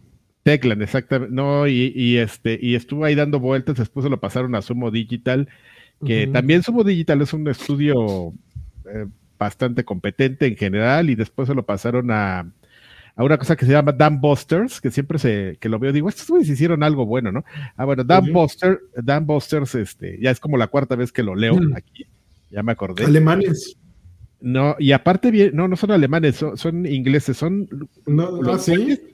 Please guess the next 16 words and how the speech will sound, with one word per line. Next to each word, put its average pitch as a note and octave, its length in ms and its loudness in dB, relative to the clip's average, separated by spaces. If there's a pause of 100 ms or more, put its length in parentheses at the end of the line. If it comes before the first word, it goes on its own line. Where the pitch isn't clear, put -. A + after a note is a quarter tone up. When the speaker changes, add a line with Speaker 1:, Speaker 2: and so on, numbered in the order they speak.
(520)
Speaker 1:
son F3+ 220 2
los A3+ 160 4
güeyes F#3 560 4
que D3 160 0
vienen D#3+ 480 0
desde, A#2+ 400 0
de, G#2 400 -2
de, G#2+ 280 -4
de A2+ 120 -4
una D3+ 320 0
célula C#3+ 440 2
del B2+ 200 0
equipo B2 300 -6
original A#2+ 360 -2
de B2 80 -2
Rare, A#2+ 440 -2